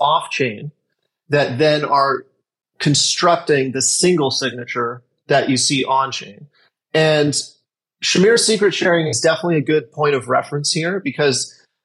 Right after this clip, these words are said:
not only is Frost an improvement over, uh, multi-sig in terms of Bitcoin script, although there are some trade-offs, it's not simply superior,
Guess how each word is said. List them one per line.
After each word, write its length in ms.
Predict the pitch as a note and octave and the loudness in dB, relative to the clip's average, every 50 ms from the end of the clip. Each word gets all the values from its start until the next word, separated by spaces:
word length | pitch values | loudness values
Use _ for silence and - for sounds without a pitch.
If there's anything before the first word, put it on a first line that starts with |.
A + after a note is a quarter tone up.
| _ _ _ - | _ _ _ -4
not 320 | D3+ D#3+ F3 F3+ F#3+ - | 0 0 2 2 4 4
only 240 | F#3+ G3 G3 G3 F#3 | 4 4 6 6 6
is 200 | F3 D#3 - - | 4 2 0 -2
Frost 420 | - E3+ E3 E3 E3 D#3 D3 - | 0 2 2 4 2 2 0 0
an 100 | D3 D#3+ | -2 -2
improvement 580 | D3 C3 - - E3 D#3+ C#3 D3+ D3+ D3+ D3 - - | -2 -2 0 0 0 0 2 2 0 0 0 0 0
over, 720 | - C#3+ C#3+ C#3+ B2+ C3+ C#3 C#3 C#3 C3+ C3+ B2+ - - - | 0 0 0 0 0 0 0 2 2 2 0 -2 -4 -6 -4
uh, 380 | - C3+ C3+ C3 B2+ - B2+ B2+ | -2 0 0 0 0 -2 -4 -6
multi-sig 720 | C3 C3 C#3+ D#3 D#3 - D#3+ D3 C#3 - - D3 C#3+ C3+ - - _ | -4 -2 0 0 2 2 2 0 0 2 2 2 2 2 0 -4 _
in 80 | - C#3+ | -8 -8
terms 240 | A#2+ - C#3+ C3+ A2+ | -6 -6 -6 -6 -6
of 80 | B2 G#2 | -8 -2
Bitcoin 460 | - E3 E3 - - C#3+ C3+ A#2+ A2 | -2 -2 -2 -2 -2 -4 -4 -2 -2
script, 400 | - - - B2 - - - - - _ _ _ _ _ _ - | -4 -4 -2 -4 -6 -6 -10 -18 -20 _ _ _ _ _ _ -2
although 260 | D3+ D#3 E3+ F3 E3 | 0 2 4 4 4
there 160 | D#3+ E3 - | 4 4 4
are 160 | E3+ F3 E3+ | 4 2 2
some 480 | E3 - - F#3+ E3+ E3 E3 D#3+ - - _ _ | 2 0 0 2 0 0 -2 -6 -10 -16 _ _
trade-offs, 500 | - - F3+ D#3+ C#3+ C3 B2+ B2 B2 - | -4 0 2 4 4 4 4 2 0 -2
it's 160 | D3 C3+ - | -4 -4 -2
not 200 | D#3 D3 C3 - | -2 -2 -2 -2
simply 720 | - - - - D#3+ D3 D3 C#3 C#3 C3+ B2+ B2+ B2 - - _ _ | -4 -4 -2 0 -2 -2 -2 -2 -2 -2 0 -2 -4 -8 -14 _ _
superior, 680 | - - - C3 - - C3 B2+ A#2 A#2 A2 A2+ C#3 - | -6 -4 -4 -4 -4 -2 -2 -2 -2 -4 -6 -8 -12 -16